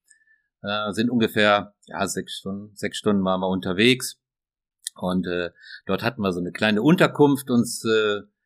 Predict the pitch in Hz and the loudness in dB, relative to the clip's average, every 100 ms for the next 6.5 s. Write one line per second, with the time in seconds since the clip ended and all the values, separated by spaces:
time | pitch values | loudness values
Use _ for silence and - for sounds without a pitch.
0 | _ _ - 113 - 98 101 104 113 90 | _ _ -20 -12 -4 -2 0 0 0 0
1 | 95 90 85 85 85 104 - - 92 95 | 0 -2 -2 -6 -6 -6 -6 -2 0 0
2 | 95 - - 92 90 87 90 - 92 - | -2 -4 -8 -6 -4 -6 -6 -6 -6 -4
3 | 98 104 110 104 _ - - - 90 92 | -2 0 -2 -6 _ -20 -20 -14 -8 -4
4 | 92 92 113 98 90 165 165 120 101 104 | -2 -2 0 0 0 0 2 2 2 0
5 | 104 95 - 110 - 104 101 107 - - | 0 -4 -2 -4 0 -2 -2 -2 2 2
6 | - 135 98 101 107 | 2 -2 0 -2 -4